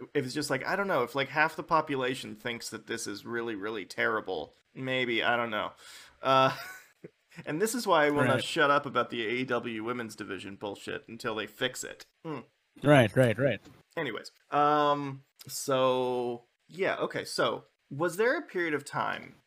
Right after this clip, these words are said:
Speaker 1: for you where wrestling was something you didn't talk about in, like, polite company or progressive company or professional company? <laughs>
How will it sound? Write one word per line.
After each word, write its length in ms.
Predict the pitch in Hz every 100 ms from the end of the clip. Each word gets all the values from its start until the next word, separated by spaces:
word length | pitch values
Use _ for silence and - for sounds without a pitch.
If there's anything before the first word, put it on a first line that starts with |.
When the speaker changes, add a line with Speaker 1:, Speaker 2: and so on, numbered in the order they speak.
| _
Speaker 1:
for 160 | 123
you 640 | 120 120 117 87 65 71 123 _ -
where 760 | 127 117 110 107 107 104 101 - _
wrestling 540 | 123 127 139 135 127 113
was 180 | 117 -
something 400 | 120 - 113 110
you 180 | 117 - _
didn't 240 | 143 123 113
talk 280 | 113 -
about 240 | - - - _ -
in, 140 | 117
like, 200 | 107 95 - _ -
polite 380 | 131 123 117 117
company 600 | 123 104 107 92 85 -
or 220 | 113 104
progressive 600 | 95 - 110 101 98 110 -
company 520 | 107 - 110 101 87
or 400 | 90 92 87 - - _
professional 580 | - 180 220 190 170 127
company? 380 | - 127 -
<laughs> 40 | 127